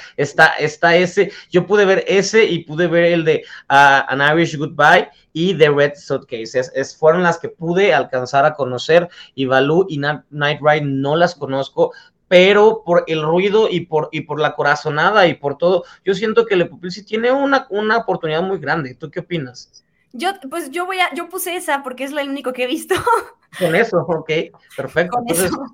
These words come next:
Speaker 2: A mí me ayuda también, así como ver cuáles son los resultados de estos premios que ya mencionamos del sindicato y todos esos, también todos los medios, em,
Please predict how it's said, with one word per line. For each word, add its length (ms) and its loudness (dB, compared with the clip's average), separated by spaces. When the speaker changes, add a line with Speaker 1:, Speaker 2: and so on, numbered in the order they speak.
Speaker 2:
A 80 -8
mí 140 -8
me 80 -4
ayuda 280 -4
también, 420 -8
así 260 -12
como 400 -6
ver 260 -6
cuáles 240 -4
son 140 -10
los 100 -8
resultados 600 -8
de 60 -12
estos 220 -14
premios 420 -8
que 120 -16
ya 120 -6
mencionamos 560 -10
del 120 -12
sindicato 640 -6
y 60 -10
todos 320 -6
esos, 360 -6
también 480 -6
todos 300 -4
los 260 -8
medios, 680 -8
em, 880 -8